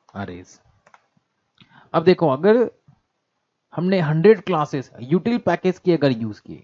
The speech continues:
तो हमको hundred times import statement लिखना पड़ेगा। तो इसके लिए एक shortcut बता रहा हूँ आप लोगों को, इसको comment बना देता हूँ, import java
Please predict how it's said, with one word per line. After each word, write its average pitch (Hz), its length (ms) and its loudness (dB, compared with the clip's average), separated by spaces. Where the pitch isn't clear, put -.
तो 147 60 -4
हमको 151 200 0
hundred 143 340 2
times 165 260 -2
import 160 300 -2
statement 160 340 -4
लिखना 156 220 -4
पड़ेगा। 165 360 -4
तो 143 100 -2
इसके 147 200 -6
लिए 170 160 -4
एक - 80 -14
shortcut 139 340 -6
बता 117 240 -4
रहा 107 80 -8
हूँ 110 60 -8
आप 104 100 -12
लोगों 98 180 -12
को, 262 200 -10
इसको - 280 -14
comment 110 300 -8
बना 113 180 -6
देता 110 220 -6
हूँ, 190 120 -6
import 151 500 2
java 160 320 2